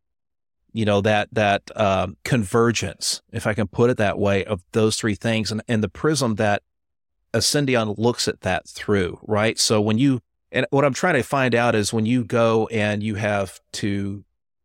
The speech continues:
acquire talent or attract talent and then onboard these people and, and help them be successful, what's the prism or the lens that you look through, and how these three different areas kind of come together to, to, um, make it make sense?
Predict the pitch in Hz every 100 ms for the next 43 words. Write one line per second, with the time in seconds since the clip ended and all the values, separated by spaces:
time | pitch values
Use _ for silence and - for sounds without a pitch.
0 | - 104 95 - 123 120 110 104 - 98
1 | 87 87 101 98 - - 113 - - -
2 | 87 85 - 101 98 101 - 117 127 104
3 | 101 98 98 - 98 98 98 87 101 98
4 | _ _ _ - 110 127 127 127 110 117
5 | - 101 - 113 107 - 95 87 _ _
6 | _ _ - 104 156 - 113 - 131 120
7 | 113 104 101 110 117 110 - 101 95 98
8 | 107 - - - 98 98 98 95 - 117
9 | 117 104 104 95 - - 110 113 101 107
10 | 98 90 101 101 90 - 98 - 120 101
11 | 90 101 104 95 - 90 - _ _ _
12 | _ - 107 95 90 101 92 95 - -
13 | _ _ _ _ _ _ _ _ - 104
14 | 113 - 101 95 - - 90 - -